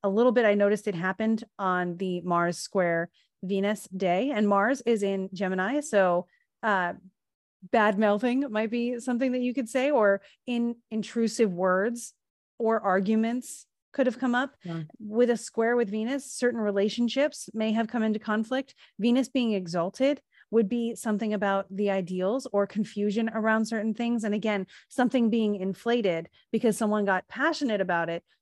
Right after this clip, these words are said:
Speaker 1: took it out of context, and then it just blew up on social media.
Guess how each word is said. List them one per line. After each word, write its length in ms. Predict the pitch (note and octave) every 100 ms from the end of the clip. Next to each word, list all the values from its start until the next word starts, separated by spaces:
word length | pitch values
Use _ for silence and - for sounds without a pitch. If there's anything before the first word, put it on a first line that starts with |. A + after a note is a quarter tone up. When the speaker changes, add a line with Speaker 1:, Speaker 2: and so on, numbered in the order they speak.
| _
Speaker 1:
took 220 | D#4 D#4+
it 80 | B3+
out 140 | G3+
of 100 | F#3
context, 540 | F#3+ F3+ F3 E3+ E3 -
and 180 | G#3 G3
then 200 | G3 F#3
it 240 | F#3 F3
just 240 | - F3+ -
blew 240 | F#3 F3
up 180 | D#3+ -
on 160 | E3+ E3
social 320 | F3 E3+ E3+
media. 400 | E3 D#3+ D3+ D#3